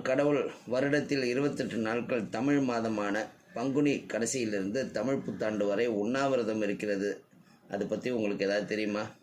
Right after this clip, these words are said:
அந்த தெய்வம் தான் திருச்சிக்கு பக்கத்துல இருக்கிற சமயபுரத்து மாரியம்மன். அந்த இருபத்தெட்டு நாட்களும் மாரியம்மனுக்கு எந்த சமைத்த உணவும் படைக்கப்படுவதில்லை. இளநீர், மோர் மட்டுமே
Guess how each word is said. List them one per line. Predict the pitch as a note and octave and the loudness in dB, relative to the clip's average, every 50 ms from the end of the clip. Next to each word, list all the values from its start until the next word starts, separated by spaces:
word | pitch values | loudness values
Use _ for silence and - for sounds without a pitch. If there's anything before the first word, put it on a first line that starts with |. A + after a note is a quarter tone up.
| _ _ _ _ _ - _ - - - - - _ _ - - - - - - - - _ _ _ _ _ | _ _ _ _ _ -20 _ -20 -20 -20 -20 -20 _ _ -20 -18 -16 -16 -16 -16 -20 -20 _ _ _ _ _
அந்த | - G#2+ A2+ A2 A2 G2+ | -6 -2 0 0 0 2
தெய்வம் | F#2+ G#2 A2+ A2+ A2 A2+ G#2 A#2 | 2 2 2 2 2 0 0 0
தான் | C3+ C#3 G#2+ D2 - - - - | 0 0 0 -2 -4 -8 -10 -8
திருச்சிக்கு | - C#3 C3+ B2+ - C#3+ A2+ B2 A2+ - | -4 -4 -4 -2 -4 -4 -4 -4 -4 -2
பக்கத்துல | A#2 G2 A#2 - A2 A2 | -2 -2 -2 -2 -2 -2
இருக்கிற | G#2 F#2 G#2+ A#2 A#2 - | -2 0 0 -2 -2 -2
சமயபுரத்து | B2 G2+ A2 A#2+ B2 B2 A#2+ G#2+ G#2 F2+ - A2 G#2+ | -2 0 0 0 0 0 0 -2 -2 -4 -4 -4 -2
மாரியம்மன். | G#2 G2+ G2+ G2+ F#2+ F2+ F2 E2+ D#2+ - - - - - - - _ _ - - | -2 0 0 0 0 0 -2 -4 -8 -10 -14 -20 -20 -20 -20 -20 _ _ -16 -10
அந்த | - A2 A2+ A#2 A2+ | -6 -4 -2 0 2
இருபத்தெட்டு | A2 A#2 C3+ C#3+ B2+ A2 C#3+ A#2 A#2+ A#2+ A2 | 2 2 2 0 0 -2 -2 -2 -2 -2 -2
நாட்களும் | G#2 A2+ F#2+ - G#2 A#2 C3+ C3 A2 G2+ | -2 -2 -2 -2 -2 0 0 0 0 0
மாரியம்மனுக்கு | G#2 B2 C3 B2+ B2 A2+ G#2+ G#2 G#2 F#2+ - B2+ B2 A2 | 0 0 0 0 0 0 0 -2 -4 -4 -4 -2 -2 0
எந்த | G2 G#2 A2+ A#2+ B2+ B2 - | 0 0 0 -2 -2 -2 -2
சமைத்த | B2 A2+ A2+ A#2+ A#2 - B2 A2+ | -2 0 0 0 0 0 0 0
உணவும் | A2+ A2 A2 A#2 B2+ B2+ C3 C#3+ - - - - | 0 0 0 -2 -2 -2 -2 -4 -6 -12 -14 -8
படைக்கப்படுவதில்லை. | - A2+ B2+ A#2 B2 A#2 A#2+ B2 A#2 A#2+ A#2 A2 G#2 G2+ G2 G2 F#2 - - - - - - - - - - - - - - - - - - - _ - | -4 -4 -4 -2 -2 -2 -2 0 0 2 2 2 2 2 0 0 -2 -2 -6 -16 -20 -20 -20 -20 -20 -20 -20 -20 -20 -20 -20 -20 -20 -20 -20 -20 _ -4
இளநீர், | - C3 C#3+ C#3 D3 D3 D3 D3+ D3+ C#3+ - - - - - - | 0 2 4 4 6 6 6 6 4 2 -2 -6 -14 -20 -12 -6
மோர் | A2+ A#2+ B2 C#3 C#3 B2+ A#2 - | -2 0 2 2 2 0 -2 -4
மட்டுமே | - A2+ A#2 A2 B2 A2+ A#2 B2+ | -4 -6 -4 -2 0 0 2 2